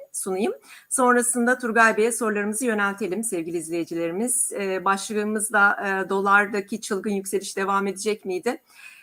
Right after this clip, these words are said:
Eee, bu konu etrafında ve yurt dışı piyasaları da konuşarak, eee,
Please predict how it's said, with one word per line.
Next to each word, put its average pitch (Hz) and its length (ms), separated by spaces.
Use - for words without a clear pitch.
Eee, 208 160
bu 214 80
konu 214 240
etrafında 202 580
ve 214 60
yurt 226 240
dışı 202 220
piyasaları 196 540
da 190 80
konuşarak, 196 680
eee, 190 300